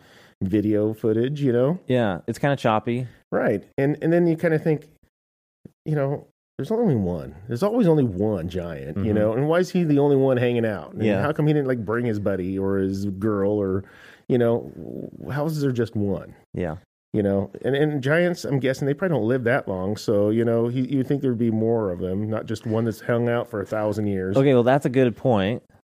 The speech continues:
Speaker 2: because when I was looking into all this, all this stuff, most of the modern day giants really had a, a short life,
Speaker 1: Right, right.
Speaker 2: lifespan.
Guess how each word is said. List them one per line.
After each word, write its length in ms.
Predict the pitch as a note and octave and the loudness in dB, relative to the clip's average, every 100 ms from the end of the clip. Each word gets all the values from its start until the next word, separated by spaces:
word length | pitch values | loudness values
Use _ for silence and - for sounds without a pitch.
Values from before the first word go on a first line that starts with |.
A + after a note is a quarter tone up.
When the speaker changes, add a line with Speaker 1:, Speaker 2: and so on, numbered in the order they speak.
| _ | _
Speaker 2:
because 560 | G#2+ A2+ A#2+ G#2+ F#2+ - _ _ _ _ | -2 2 4 4 0 -8 _ _ _ _
when 160 | C3 A#2+ | 2 2
I 140 | A#2+ | 4
was 200 | C#3 B2 | 2 2
looking 360 | A2+ A2+ A2 G#2 | 2 2 2 0
into 360 | G#2+ G#2+ G#2+ F#2 | 0 0 2 2
all 240 | F2+ F2+ | 2 2
this, 360 | E2+ E2 - - _ _ - | 0 -4 -8 -18 _ _ -2
all 140 | F#2+ | 0
this 160 | F#2 F2 | 0 -4
stuff, 460 | - F#3 G#2 F#2 _ _ _ _ _ - | 0 2 2 -2 _ _ _ _ _ -2
most 260 | A#2 C3+ | 0 0
of 60 | C#3 | 0
the 60 | A2+ | 0
modern 360 | G#2 A2+ A#2 | 2 2 0
day 180 | G2+ F2+ | 0 -2
giants 540 | F2 F#2+ G#2+ F2+ - - | -2 0 0 -2 -8 -12
really 380 | E2 F#2+ G#2 G2 | -6 -2 0 0
had 120 | F2+ | -2
a, 240 | D#2+ D2+ D#2+ | -2 -6 -6
a 80 | E2 | -8
short 460 | - G2 F#2 - | -6 -4 -2 -4
life, 280 | - D#2 F#2 | -4 -4 -4
Speaker 1:
Right, 320 | A#2+ G#2 C#3 - - | -2 -2 -2 -6 -6
right. 260 | F#2+ C3+ | -4 -4
Speaker 2:
lifespan. 360 | - - D2 | -6 -8 -8